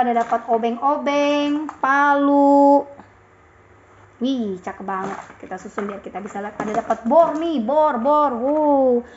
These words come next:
Ini mainnya tidak me-, mainannya tidak menggunakan baterai ya. Jadi ini, eh, semuanya dijalankan secara manual saja. Anak-anak, eh, berperan sebagai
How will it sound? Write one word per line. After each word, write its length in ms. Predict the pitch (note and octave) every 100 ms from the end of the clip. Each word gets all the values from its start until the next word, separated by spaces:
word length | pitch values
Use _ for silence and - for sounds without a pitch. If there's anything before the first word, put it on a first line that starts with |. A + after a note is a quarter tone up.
| -
Ini 160 | - A4
mainnya 240 | G4 E4+
tidak 240 | G#4 D#4 -
me-, 240 | D4+ -
mainannya 400 | D4 D#4 D#4+ F4+
tidak 240 | F4 C4+
menggunakan 560 | C4+ C4+ C4 B3+ C4 C4
baterai 480 | A#3 A#3+ C#4+ C#4 A3+
ya. 80 | A#3
Jadi 320 | A#3 A3 B3 C4
ini, 400 | C4+ D4 D4+ D4
eh, 380 | A3+ G#3+ G#3+ A3 - - - -
semuanya 480 | - B3+ A#3+ A#3+ C4+
dijalankan 480 | C#4 A3+ G#3+ A3 B3+
secara 320 | - G#3+ G3+
manual 560 | F#3+ A3+ C#4+ D4+ D4+ C#4+
saja. 400 | C#4 A#3+ B3 A3+
Anak-anak, 260 | A3 A#3+ B3
eh, 240 | G#3+ G#3+ G#3
berperan 320 | A3 A3+ A#3
sebagai 400 | A#3+ G#3+ G3 A3